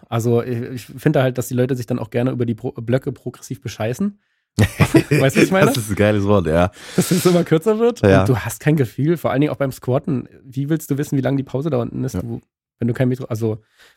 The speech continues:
Speaker 1: ist manche, für manche fällt's auch extrem schwer, weil's super ablenkt. Ich, gut, als Schlagzeuger bist du es gewöhnt, dass es
Speaker 2: Mhm,
Speaker 1: klingt.
Speaker 2: ja, klar, aber, äh, also ich verstehe das
Speaker 1: Mhm.
Speaker 2: und ich hab's auch lieber zu counten und ich bin eigentlich auch relativ, also wirklich selbst im Kopf zu zählen und ich bin eigentlich ziemlich präzise damit.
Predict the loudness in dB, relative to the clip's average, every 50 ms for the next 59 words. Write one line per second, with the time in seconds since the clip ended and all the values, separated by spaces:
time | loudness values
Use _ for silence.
0 | _ _ _ -6 -2 0 2 2 2 2 2 0 0 0 0 0 -4 -4 -4 -4
1 | -4 -6 -4 -2 -2 -2 -2 -2 -2 -2 -2 -4 -6 -6 -8 -8 -6 -6 -6 -6
2 | -8 -8 -6 -6 -6 -6 -6 -8 -12 -14 -14 -18 -20 _ _ _ _ -8 -8 -8
3 | -8 -8 -8 -8 -6 -4 -4 -4 -2 -4 -4 -6 -8 -10 -8 -6 -2 -2 -2 -2
4 | -4 -6 -12 -12 -4 0 4 4 4 4 4 2 4 4 4 4 4 4 4 4
5 | 4 2 -2 _ 2 4 4 6 4 4 2 -2 _ _ _ -2 -2 0 2 4
6 | 4 4 4 4 2 0 2 2 4 4 4 2 0 -4 -12 -18 _ _ _ -6
7 | -4 -2 -2 -2 0 0 2 2 2 2 0 2 2 2 2 4 4 4 4 6
8 | 6 4 4 2 0 -2 -2 2 2 2 2 2 0 -2 -2 -2 -2 -2 -2 0
9 | 0 2 2 2 2 2 2 2 0 2 2 2 2 2 2 0 0 0 0 0
10 | -4 -10 -8 -6 -2 -2 0 0 0 0 0 0 0 0 2 2 2 2 0 -4
11 | -4 -4 -4 -4 -8 -14 -4 0 2 2 2 2 0 -2 -2 -2 -2 0 0 -2
12 | -4 -4 -4 -2 -2 -2 -4 -6 -8 -8 -6 -2 -2 -2 -2 -2 -4 -4 -6 -6